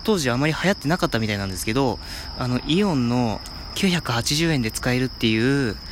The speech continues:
あの、格安シムがあったんで、それをね、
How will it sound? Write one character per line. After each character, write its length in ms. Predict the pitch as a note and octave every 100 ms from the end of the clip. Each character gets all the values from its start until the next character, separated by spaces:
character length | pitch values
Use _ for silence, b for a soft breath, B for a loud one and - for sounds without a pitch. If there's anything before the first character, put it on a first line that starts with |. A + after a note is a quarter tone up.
| B B B -
あ 120 | B2+ A#2
の、 80 |
格 240 | A#2 B2+ D#3
安 160 | D#3+
シ 180 | - -
ム 120 | D#3+
が 120 | A#2+ B2
あ 40 |
っ 40 |
た 200 | - B2+
ん 100 | G#2+
で、 260 | A2+ C3 G#2
そ 160 | - B2+
れ 100 | D3
を 100 | D#3
ね、 240 | F3 F#3+